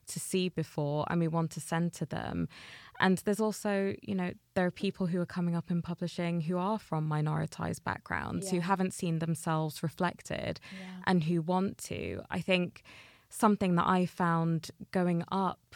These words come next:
Speaker 1: within academia and then moving over to academic publishing is that I just wasn't seeing myself. And where I was, it was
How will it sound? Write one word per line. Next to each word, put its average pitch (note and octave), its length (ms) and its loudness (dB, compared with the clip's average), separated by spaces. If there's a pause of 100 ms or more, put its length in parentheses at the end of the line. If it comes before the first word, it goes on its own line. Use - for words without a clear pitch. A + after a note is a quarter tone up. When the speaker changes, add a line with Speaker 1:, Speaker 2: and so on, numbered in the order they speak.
(260)
Speaker 1:
within F3 520 0
academia E3+ 680 0
and D#3 160 0
then D#3+ 160 4
moving E3+ 320 0
over D#3+ 260 2
to - 200 -4
academic D#3 420 -4
publishing - 560 -6
is D3+ 160 -6
that E3+ 220 0 (400)
I F#3+ 80 8
just F#3+ 200 0
wasn't F3 300 2
seeing D#3+ 400 2
myself. - 720 -2
And F#3 180 6
where F#3 120 6
I E3+ 140 6
was, E3 600 0 (100)
it F3+ 140 -2
was F#3 260 -2